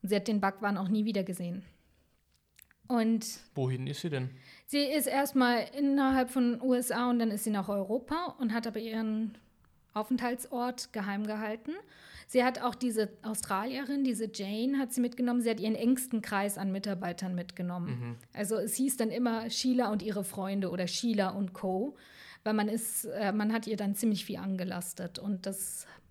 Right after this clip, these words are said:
Speaker 1: war dann immer so, diese Gruppe wurde da,
Speaker 2: Mhm.
Speaker 1: dann immer so. Und der Bhagwan,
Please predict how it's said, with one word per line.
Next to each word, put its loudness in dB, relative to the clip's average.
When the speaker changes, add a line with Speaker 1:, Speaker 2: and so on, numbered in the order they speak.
Speaker 1:
war 2
dann 0
immer 2
so, 0
diese -2
Gruppe 0
wurde -4
da, -6
Speaker 2:
Mhm. -2
Speaker 1:
dann -2
immer -4
so. -8
Und 2
der 8
Bhagwan, 4